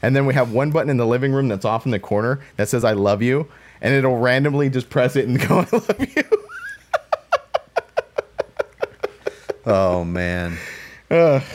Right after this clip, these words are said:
Speaker 1: oh, boy.
Speaker 2: How's, how's
Speaker 1: Yeah,
Speaker 2: your
Speaker 1: so
Speaker 2: front door doing? Is it scratched up?
Speaker 1: Nope.
Speaker 2: Nope.
Speaker 1: No, and that's why, that's why we did it. Because,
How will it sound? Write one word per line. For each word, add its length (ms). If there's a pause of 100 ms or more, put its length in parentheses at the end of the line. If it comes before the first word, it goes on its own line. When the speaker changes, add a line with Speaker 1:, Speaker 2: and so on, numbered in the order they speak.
Speaker 1:
oh, 220
boy. 340
Speaker 2:
How's, 320
how's 80 (160)
Speaker 1:
Yeah, 60
Speaker 2:
your 80
Speaker 1:
so 100
Speaker 2:
front 180
door 200
doing? 280
Is 140
it 120
scratched 440
up? 200 (800)
Speaker 1:
Nope. 320
Speaker 2:
Nope. 360
Speaker 1:
No, 160
and 100
that's 140
why, 180
that's 300
why 220
we 160
did 180
it. 300
Because, 380